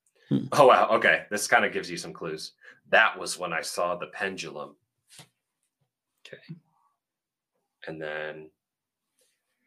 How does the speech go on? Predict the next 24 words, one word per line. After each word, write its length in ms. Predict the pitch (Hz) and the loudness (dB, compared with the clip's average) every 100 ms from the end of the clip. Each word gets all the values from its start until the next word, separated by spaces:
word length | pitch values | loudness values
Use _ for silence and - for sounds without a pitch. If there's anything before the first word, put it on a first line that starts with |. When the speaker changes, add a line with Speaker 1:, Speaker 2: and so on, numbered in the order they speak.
| _ _ - | _ _ 2
Speaker 2:
"It's 240 | 110 - | 4 4
so 320 | - 110 101 | 0 4 4
beautiful." 560 | 95 95 98 95 95 101 - - - | 4 -2 -2 -4 2 4 4 2 0
<laughs> 300 | 170 - - 262 - 311 - - - 311 | -2 -4 2 2 2 -2 -2 -4 -2 0
That's 220 | 160 151 - | 0 0 0
perfect. 520 | 135 147 - - - - - | -2 0 -6 -8 -16 -16 -10
Speaker 1:
Doesn't 220 | 117 104 | -8 -4
give 120 | 110 | -2
you 60 | 107 | -2
any 160 | 104 98 | -4 -2
clues. 600 | 139 131 135 165 190 - | 6 8 8 4 -2 -2
Pendulum? 640 | 147 147 156 156 175 185 - - _ - | 0 0 0 0 -2 -8 -18 -20 _ 6
Speaker 2:
Well, 320 | 131 135 131 | 10 10 10
pendulum 460 | 135 143 151 147 131 | 6 4 4 2 2
is 140 | 117 | 0
in 80 | 113 | -2
the 80 | 98 | -2
name 180 | 90 92 | -2 -4
of 80 | |
the 60 | - | -6
book. 320 | 82 78 - 127 | -6 -10 -4 2
Speaker 1:
Oh, 200 | 117 104 | 2 0
Foucault's 580 | - 110 110 113 110 | -4 -6 -4 -8 -8
Pendulum? 520 | - 117 117 135 139 | -10 -12 -12 -10 -10